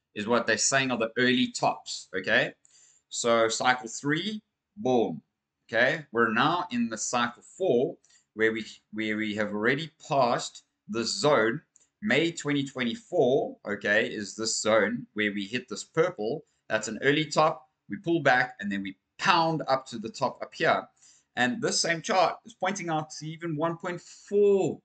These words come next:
million dollars a Bitcoin. Guys, I just need to say something to you guys right now. I mean, even if we did go up to, like, one point four million dollars Bitcoin, I mean, the possibility of us coming back down to the sixty-nine, seventy thousand, maybe even fifty thousand level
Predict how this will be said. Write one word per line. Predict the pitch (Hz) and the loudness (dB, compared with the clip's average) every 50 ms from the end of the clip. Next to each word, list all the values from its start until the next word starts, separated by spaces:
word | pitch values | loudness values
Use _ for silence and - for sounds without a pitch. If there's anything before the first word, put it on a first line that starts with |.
| _ _ _ _ _ _ _ | _ _ _ _ _ _ _
million | 104 104 113 113 113 120 113 101 98 95 | -6 -4 -2 0 2 2 2 2 2 0
dollars | 98 95 92 92 87 82 78 - - - _ _ _ _ _ _ _ _ - | 0 0 0 -2 -4 -6 -8 -12 -16 -16 _ _ _ _ _ _ _ _ -8
a | 104 104 | -6 -2
Bitcoin. | 95 - - - 92 82 - _ _ _ _ - - - - _ - | -2 -2 -2 -4 -6 -10 -10 _ _ _ _ -20 -20 -20 -16 _ 2
Guys, | 131 131 123 - - - | 2 2 2 2 -2 0
I | 127 131 | 0 0
just | 160 185 196 - | 0 0 -4 -6
need | 190 190 | -6 -4
to | 180 165 | -2 0
say | - - 139 139 139 | 0 0 0 0 0
something | 139 147 131 135 143 127 123 | 0 -2 -4 -4 -4 -4 -4
to | - 117 | -2 -2
you | 117 113 | 0 2
guys | 107 101 98 98 | 2 2 0 0
right | 98 90 87 | -2 -4 -4
now. | 87 87 92 - 110 | -6 -10 -12 -8 -4
I | |
mean, | 117 117 120 | -2 -2 -2
even | 117 165 170 185 196 | -2 -4 -4 -4 -6
if | 180 - | -6 -4
we | 160 123 | -6 -6
did | 113 - 123 - 131 | -2 0 0 0 2
go | - 117 113 | 2 0 0
up | 113 113 117 120 - - | 2 2 0 0 0 -4
to, | - 113 110 107 104 101 | -8 -6 -6 -4 -2 -2
like, | 95 92 - - | 0 -2 -2 -2
one | 107 107 107 107 | -2 -4 -2 -2
point | - 113 101 | -4 -6 -8
four | - - 123 110 | -6 -6 -4 -2
million | 110 107 104 101 95 | -2 -2 -2 -2 -4
dollars | 92 98 98 98 92 - | -2 -2 -2 -2 -4 -4
Bitcoin, | - 147 147 - 92 85 80 _ - | -4 -6 -6 -6 -10 -12 -12 _ -10
I | 107 | -6
mean, | 113 113 107 104 _ _ _ _ _ _ _ _ _ _ - | -6 -6 -6 -6 _ _ _ _ _ _ _ _ _ _ -12
the | - - | -10 -4
possibility | - 175 185 180 190 151 - 143 160 170 165 - 156 | 0 0 0 2 2 2 2 2 2 2 0 0 2
of | 131 113 110 - | 0 0 0 -2
us | - - - | -4 -6 -6
coming | - - 147 139 139 131 120 | -4 -2 -2 0 0 0 -2
back | - 123 117 120 - - | 0 0 0 0 0 2
down | 113 110 117 120 123 120 120 - - | 2 2 2 2 0 -4 -4 -8 -8
to | 120 120 113 110 107 95 | -6 -4 -4 -4 -4 -2
the | 98 95 92 90 87 | -2 -2 -2 -2 -4
sixty-nine, | - - - 127 113 - 135 131 117 110 107 107 107 107 107 107 110 107 104 104 104 98 | -6 -6 -8 -8 -8 -6 -2 -2 0 2 2 2 2 2 2 2 0 0 -2 -4 -6 -6
seventy | 101 - - 120 113 113 117 117 | -6 -4 -4 -2 -2 0 0 -2
thousand, | 113 - 117 110 110 110 110 101 104 110 107 104 98 | -2 0 0 2 2 2 2 0 -2 -4 -4 -4 -4
maybe | 101 104 110 117 120 | -4 -4 -2 0 0
even | 120 117 110 101 | 0 -2 -2 -6
fifty | - - 156 143 - - 143 | -8 -8 -12 -10 -10 -12 -8
thousand | - - 127 123 120 113 110 107 104 104 | -2 0 0 2 2 0 -2 -4 -2 0
level | 113 113 107 - 101 101 98 95 - | 0 -2 -2 -4 -4 -6 -6 -6 -8